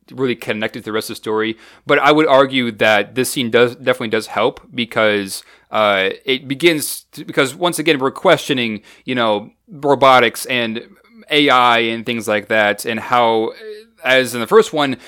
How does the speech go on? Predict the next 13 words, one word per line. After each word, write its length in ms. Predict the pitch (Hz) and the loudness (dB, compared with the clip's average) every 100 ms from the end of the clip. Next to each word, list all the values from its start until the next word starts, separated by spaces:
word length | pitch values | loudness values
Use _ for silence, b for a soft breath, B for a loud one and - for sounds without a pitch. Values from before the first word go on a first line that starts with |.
| B - | B 0
a 140 | 147 | 0
sea 280 | - 196 185 | 0 -4 -4
of 120 | 151 | -2
information 560 | 156 139 135 127 135 113 | -4 -2 0 -2 -6 -10
created 420 | - 135 127 117 | -2 -2 -2 -4
a 120 | 127 | -4
living, 300 | 117 113 117 170 | -4 -6 -6 -2
a 200 | 131 127 | -2 -2
almost 420 | 190 196 160 143 | -2 0 0 0
living 220 | 139 120 | -4 -2
life 240 | 113 110 | -2 -2
form 300 | - 104 98 | -4 -10 -8
with, 280 | 101 98 - | -8 -10 -12